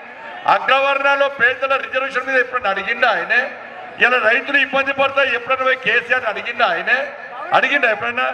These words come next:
ఏం అడిగింది? మరి కేసీఆర్కు దగ్గరనే కదా,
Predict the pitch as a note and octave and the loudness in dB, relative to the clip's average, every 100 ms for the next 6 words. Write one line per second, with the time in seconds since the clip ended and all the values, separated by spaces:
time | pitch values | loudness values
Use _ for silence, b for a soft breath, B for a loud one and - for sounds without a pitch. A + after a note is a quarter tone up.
0 | - - - - F#3+ A#3 C4+ D4 C#4+ C#4 | -6 -16 -14 -4 0 4 4 4 2 0
1 | C4+ C#4 C#4+ C4+ - G3+ A#3 B3 C4 C4+ | -2 -2 0 0 0 -2 0 0 -2 -2
2 | G3 G3+ G#3 A#3+ A#3+ G3 | -2 -2 0 -2 0 -2